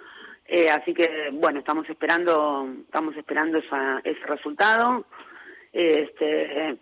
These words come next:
<clears throat> la legislatura va a ser una legislatura que también va a depender de cómo termine la, la interna del pro y que haga, digamos, este, la coalición cívica, los radicales. Digo, acá lo nacional también atraviesa absolutamente lo local,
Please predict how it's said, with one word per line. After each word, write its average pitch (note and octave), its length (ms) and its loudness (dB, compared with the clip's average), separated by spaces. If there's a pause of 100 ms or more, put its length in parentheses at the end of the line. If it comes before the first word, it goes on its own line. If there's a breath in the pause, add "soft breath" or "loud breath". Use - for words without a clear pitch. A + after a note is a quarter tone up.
<clears throat> - 100 -20
la G3+ 340 4
legislatura F3 600 0
va F#3+ 60 4
a F#3 60 -2
ser F#3+ 120 -4
una F#3+ 100 2
legislatura F3+ 800 0
que F3+ 100 0
también F3+ 420 0
va F#3 60 6
a F#3+ 60 4
depender F#3 500 4
de G3 160 0
cómo G3+ 240 0
termine F3 460 2
la, D3 340 2
la C3+ 140 -6
interna E3 420 0
del D3+ 140 0
pro G#3 480 4
y D#3+ 180 0
que D#3 160 -2
haga, D#3 200 2
digamos, D3 420 -4
este, C#3 200 -8
la C3 120 -2
coalición C#3 360 -6
cívica, G3 540 0
los D3+ 100 0
radicales. F3 720 2
Digo, D3+ 320 0 (400 loud breath)
acá D3+ 240 0
lo F3 120 4
nacional E3 520 0
también F3+ 300 0
atraviesa D3+ 880 2
absolutamente E3 800 -2
lo D3+ 80 -2
local, F3 540 0